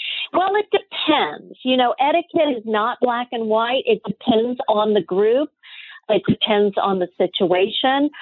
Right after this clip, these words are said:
I would say that if you do talk about work, you want to make sure that it's not in the company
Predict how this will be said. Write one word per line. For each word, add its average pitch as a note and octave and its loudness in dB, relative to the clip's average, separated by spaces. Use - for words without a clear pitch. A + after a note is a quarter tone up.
I A3 0
would A#3+ 0
say A3 2
that G3 2
if G3 -2
you F#3+ -4
do G#3+ 2
talk A#3 0
about A3+ 0
work, A3 2
you G3+ -4
want G3 -2
to G3 0
make F#3+ 0
sure G#3+ 4
that G#3 2
it's F3+ -2
not F#3 0
in F#3+ 0
the F3 -2
company A3+ 0